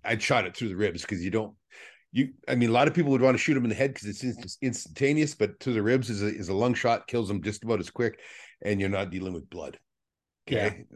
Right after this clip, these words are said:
Speaker 1: When, when you're dealing with a fine fur like, uh, like marten or, or, or like a lynx, uh, that blood's a terrible thing to get, to try and take care of. So, but that, that's just, you know, there was no time to set up a camera or anything else. I mean, I did film it,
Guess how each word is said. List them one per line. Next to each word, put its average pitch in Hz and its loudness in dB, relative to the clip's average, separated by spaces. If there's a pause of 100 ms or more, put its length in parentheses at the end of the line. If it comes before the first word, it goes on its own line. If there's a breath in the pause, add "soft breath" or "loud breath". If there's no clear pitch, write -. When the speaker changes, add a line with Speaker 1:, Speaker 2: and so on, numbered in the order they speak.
(140)
Speaker 1:
When, 101 -2
when 98 -4
you're 92 -4
dealing 120 4
with 107 2
a 85 -4
fine 107 0
fur 107 -2
like, 98 -2
uh, 87 -4 (380 loud breath)
like 85 -8
marten 98 -2
or, 85 -4
or, 87 -4
or 95 -8
like 92 -6
a 80 -12
lynx, 110 -4
uh, 87 -4
that 92 -8
blood's 87 -10
a 73 -18
terrible 80 -12
thing 82 -12
to 80 -18
get, 82 -12 (560)
to 101 -16
try 92 -8
and 82 -10
take - -14
care 90 -8
of. 85 -8
So, 80 -14 (640 loud breath)
but 127 4 (120)
that, 135 0
that's 135 0
just, - -4 (100)
you 135 2
know, 104 2 (440)
there 131 4
was 120 2
no 113 2
time 104 -2
to 90 -10
set 95 -6
up 90 -12
a - -16
camera 98 -6
or - -6
anything 90 -6
else. 104 -2
I 92 -8
mean, 98 -6
I 98 -4
did 98 -4
film 101 -2
it, 92 -8